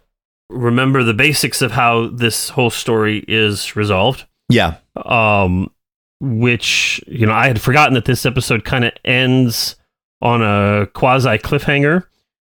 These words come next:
Speaker 1: Um, <clears throat> not really so much a cliffhanger as just a, a pause in the story, um, which I guess w-, is what a cliffhanger is.
Speaker 2: Yeah.
Speaker 1: But it's, it's not quite the same type of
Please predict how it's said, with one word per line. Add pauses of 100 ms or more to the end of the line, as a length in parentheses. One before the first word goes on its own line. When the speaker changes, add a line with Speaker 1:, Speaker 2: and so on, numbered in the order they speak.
(300)
Speaker 1:
Um, (100)
<clears throat> (520)
not
really
so
much
a
cliffhanger
as
just
a, (280)
a
pause
in
the
story, (480)
um,
which (300)
I
guess (520)
w-,
is
what
a
cliffhanger
is.
Speaker 2:
Yeah. (500)
Speaker 1:
But
it's,
it's
not
quite
the
same
type
of